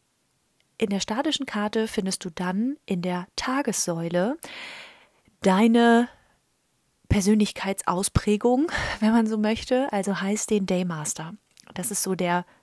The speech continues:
ja, wie der Name sagt, der Master deines Tages. Also heißt,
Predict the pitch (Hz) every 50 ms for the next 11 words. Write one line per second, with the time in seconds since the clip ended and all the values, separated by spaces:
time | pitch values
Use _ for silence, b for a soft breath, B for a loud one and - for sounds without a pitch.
0 | b _ 294 233 - - _ _ - 262 269 277 262 247 233 214 196 175 180 175
1 | 214 294 - - - _ - 185 190 208 214 202 196 - - 175 170 180 196 254
2 | - - - 262 262 285 349 - B B B B B _ - 185 185 196 202 202
3 | 196 - - - - 175 180 185 202 233 294 392 - B B B B B B B
4 | - 185 196 185 196 196 180 190 196 208 226 254 - -